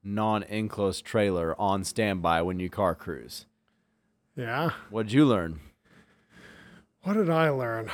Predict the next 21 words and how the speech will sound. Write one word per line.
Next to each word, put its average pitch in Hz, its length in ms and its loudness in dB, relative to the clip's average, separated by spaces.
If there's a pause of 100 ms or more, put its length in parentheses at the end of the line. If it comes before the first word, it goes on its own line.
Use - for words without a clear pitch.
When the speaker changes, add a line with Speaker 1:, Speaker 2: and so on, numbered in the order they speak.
Speaker 2:
I 196 80 2
forgot 180 320 6
all 165 140 6
about 160 300 4
this, 147 160 -2
so - 160 -2
I 151 40 2
wasn't 151 320 4
taking 139 300 2
notes 147 320 2
on 139 140 0
what 143 100 4
I 135 100 2
learned. 127 420 0 (260)
Um, 139 560 2 (1500)
I 160 180 2
learned 175 560 6
that, 147 500 2
uh, 123 640 0 (1700)
that, 139 460 -4
uh, 120 840 0